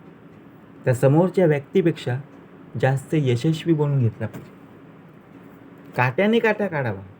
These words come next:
पण कळोची नेता. भांडण्यात वेळ घालवायचं नाहीये, यशस्वी होण्यासाठी व्यस्त राहिलं पाहिजे, बरोबर की नाही? म्हणजे भाग कसा दिलेला आहे, आपण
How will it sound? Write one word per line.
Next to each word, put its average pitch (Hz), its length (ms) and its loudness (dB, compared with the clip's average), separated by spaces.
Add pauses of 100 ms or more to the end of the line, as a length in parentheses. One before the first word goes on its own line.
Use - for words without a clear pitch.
पण 104 120 -10
कळोची 131 420 -2
नेता. 104 220 -8 (1500)
भांडण्यात 170 500 2
वेळ 180 300 6
घालवायचं 196 460 0
नाहीये, 101 220 -8 (1200)
यशस्वी 170 560 2
होण्यासाठी 156 480 2
व्यस्त 135 300 -2
राहिलं 110 280 -2
पाहिजे, 90 260 -14 (2500)
बरोबर 120 220 0
की 120 100 -10
नाही? 101 100 -10 (1400)
म्हणजे 123 220 4
भाग 135 180 4
कसा 143 260 -4
दिलेला 101 260 -4
आहे, - 120 -20 (760)
आपण 165 400 0